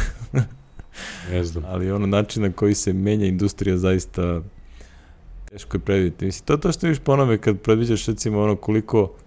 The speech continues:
Speaker 1: a, malo, da kažem, science fiction i knjiga i filmova je predvidelo, recimo, eksploziju interneta i weba.
Speaker 2: Aha, da, to,
Speaker 1: Znaš,
Speaker 2: to
Speaker 1: ono,
Speaker 2: baš
Speaker 1: svuda je
Speaker 2: malo.
Speaker 1: tu bilo nekog me-,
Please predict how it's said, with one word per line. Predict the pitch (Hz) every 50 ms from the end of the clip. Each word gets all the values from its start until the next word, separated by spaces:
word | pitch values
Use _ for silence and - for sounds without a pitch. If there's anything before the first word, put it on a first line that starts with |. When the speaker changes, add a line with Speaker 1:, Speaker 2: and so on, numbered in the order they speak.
| - - - - - - - - - - -
Speaker 1:
a, | - - - 92 95 95 92 92 92 92 90 87 - - - - - - - _ - - - - _ _ - - - - - - - -
malo, | 95 92 92 98 107 117 123 123 117 107 95 - - - -
da | - 92 87
kažem, | - - 110 104 107 104
science | 95 - - - - - 113 113 107 98 - - -
fiction | 117 107 - - - 98 95
i | 87
knjiga | - - 110 110 120 110 113
i | 104 101 90
filmova | - - 110 107 110 107 104 101 101
je | 95 90
predvidelo, | - - 101 98 98 104 98 104 95 95 92
recimo, | 92 98 92 - - 101 95 92
eksploziju | 92 90 - - - 104 92 90 92 90
interneta | 90 90 - - 87 87 82 - 92
i | 87
weba. | 85 90 85 78 76 - - - - - - - - - - - - - - - - -
Speaker 2:
Aha, | 87 87 85 87 90 87 92 110 113 - - - - -
da, | 85 82 85 85 78
to, | 73 - - 87 85 82
Speaker 1:
Znaš, | 76 85 -
Speaker 2:
to | - 107
Speaker 1:
ono, | 98 87
Speaker 2:
baš | 90 90 87 -
Speaker 1:
svuda | - - 90
je | 90
Speaker 2:
malo. | 82 73
Speaker 1:
tu | - 123
bilo | 120 135 135 127 117
nekog | 120 120 120 - 110 92 90
me-, | 101 101 101